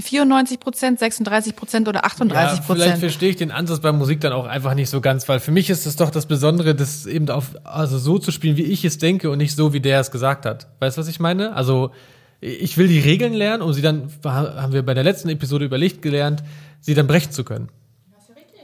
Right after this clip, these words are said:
Speaker 2: Genau, und in dem Moment lerne ich aber die Regeln, um nach den Regeln zu spielen.
Speaker 1: Mhm.
Speaker 2: Obwohl der Pierre schon wahnsinnig beeindruckt, beeindruckt ist das Wort, davon war, wie Mathieu spielt.
Speaker 1: Das ist ja auch richtig. Also das, äh,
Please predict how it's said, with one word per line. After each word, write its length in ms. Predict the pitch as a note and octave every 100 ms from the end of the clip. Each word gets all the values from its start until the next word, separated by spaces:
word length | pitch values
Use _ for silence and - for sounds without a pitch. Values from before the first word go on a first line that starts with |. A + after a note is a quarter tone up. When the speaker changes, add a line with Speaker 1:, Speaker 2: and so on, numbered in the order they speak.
| -
Speaker 2:
Genau, 280 | D#3+ C#3+ C3
und 80 | D3
in 80 | D3
dem 160 | F3
Moment 240 | F#3+ F3+ D3+
lerne 240 | E3 F#3
ich 100 | F3
aber 300 | D3 C#3+ C#3
die 180 | D3 C3+
Regeln, 400 | D#3 F#3+ A#2 A2+
um 320 | - D3 C3 C#3
nach 200 | C#3 B2+
den 120 | C#3
Regeln 240 | C#3 D3
zu 100 | C3
spielen. 380 | C#3 G3 D#3+ A#2+ -
Speaker 1:
Mhm. 160 | G3+
Speaker 2:
Obwohl 340 | F#3+ B2+ D3 C#3
der 420 | C3+ B2 B2 B2
Pierre 480 | B2 E3 F#3 D3 C#3+ - _
schon 180 | - D3
wahnsinnig 340 | D3 D3+ D3+ -
beeindruckt, 720 | C#3 D3 A3 G3 D3+ - -
beeindruckt 640 | - C#3+ F#3+ A3+ D#3+ C#3
ist 160 | D3 C3
das 100 | A#2
Wort, 300 | D3+ B2+ - - -
davon 320 | - A#2+ C3
war, 220 | A#2+ B2 B2
wie 240 | A#2+ A#2
Mathieu 340 | A2+ A2+ C3
spielt. 380 | A#2 - C#3+ D3
Speaker 1:
Das 100 | D3+
ist 140 | A#3 C4+
ja 120 | A3+
auch 60 |
richtig. 420 | G#3+ B3+ G#3 F3+ -
Also 320 | - G3 F#3+
das, 320 | F#3+ F#3+ F#3
äh, 60 | -